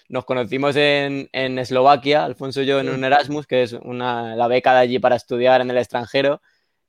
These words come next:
Speaker 1: <laughs> Y, bueno, los eslovacos, país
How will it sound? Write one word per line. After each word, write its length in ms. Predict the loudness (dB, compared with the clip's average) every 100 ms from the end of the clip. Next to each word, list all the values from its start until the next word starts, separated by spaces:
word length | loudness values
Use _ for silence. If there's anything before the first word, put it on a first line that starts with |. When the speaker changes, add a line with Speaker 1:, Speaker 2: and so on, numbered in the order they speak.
| _ _
Speaker 1:
<laughs> 160 | -8 -2
Y, 20 |
bueno, 220 | 2 2
los 160 | 2 0
eslovacos, 800 | 0 4 6 4 4 2 2 -2
país 1000 | 2 4 4 4 2 2 2 0 -2 -6